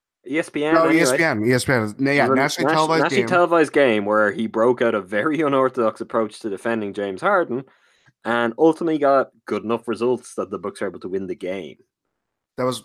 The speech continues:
Speaker 2: two weeks ago, too, so it was still, I mean, that, that was basically from the start of two thousand nineteen to here. And ever since then, he's been on a tear. He's scored double digits in, like, the last, like, seven, eight games. He's really, I mean,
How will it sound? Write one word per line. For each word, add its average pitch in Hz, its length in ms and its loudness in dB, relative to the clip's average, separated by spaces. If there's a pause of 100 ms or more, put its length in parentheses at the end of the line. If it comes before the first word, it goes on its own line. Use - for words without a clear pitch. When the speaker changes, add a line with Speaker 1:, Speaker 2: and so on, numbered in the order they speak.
(160)
Speaker 2:
two 165 160 0
weeks 180 280 -2
ago, 131 220 2
too, 127 300 -2
so 123 260 0
it 120 80 0
was 117 160 -2
still, 135 640 -4
I 127 80 -6
mean, 127 160 -4
that, 123 200 -4 (180)
that 127 80 -2
was 120 240 -4
basically 127 480 -8
from 110 500 -4 (480)
the 113 80 -14
start 127 300 0
of 107 260 -4 (260)
two 131 120 -10
thousand 123 220 -2
nineteen 113 580 -6 (300)
to 117 80 -16
here. 101 460 -8 (500)
And 127 100 4
ever 156 160 2
since 180 280 2
then, 131 280 0
he's 123 280 -8
been 131 140 2
on 123 120 2
a 117 40 -2
tear. 139 220 0
He's 107 300 -6 (220)
scored 120 500 -2 (140)
double 131 180 0
digits 127 440 -6
in, 113 140 -6
like, 110 160 -6
the 107 80 -12
last, 113 240 -4
like, 107 200 -10 (260)
seven, 127 460 -2
eight 123 180 -6
games. 98 460 -12 (480)
He's 135 240 -6
really, 147 440 4
I 131 120 0
mean, 131 320 0